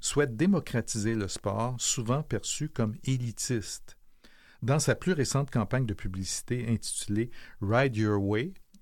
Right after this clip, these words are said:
ou sort-, euh, Rouler à votre façon, elle met de l'avant des femmes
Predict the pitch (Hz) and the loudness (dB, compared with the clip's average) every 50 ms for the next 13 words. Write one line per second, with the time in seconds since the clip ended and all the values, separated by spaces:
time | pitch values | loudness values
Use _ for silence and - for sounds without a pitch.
0 | - - 110 107 110 110 101 101 101 98 - - - - - - - - - 135 | -10 -6 -2 -2 0 -2 -2 -4 -6 -8 -6 -4 -4 -2 0 0 0 0 2 0
1 | 107 - - - - - 131 117 104 101 113 117 123 123 120 135 139 131 110 101 | 0 0 -4 -12 -4 0 2 2 2 2 2 2 2 2 2 2 4 4 2 2
2 | 104 107 - - 113 - - 107 98 - - 117 - - - - - - - - | 2 0 0 0 -2 -2 0 -2 -2 -2 -4 -4 -4 -6 -12 -20 -20 -20 -20 -16
3 | - - - - - - - 127 123 123 131 151 160 139 139 127 113 110 110 110 | -10 -6 -4 -4 -2 0 2 4 4 6 6 4 4 4 4 4 4 4 4 4
4 | 120 131 147 139 123 117 104 - - 123 117 120 131 135 135 127 | 2 2 2 2 2 2 2 2 2 2 2 2 2 2 0 0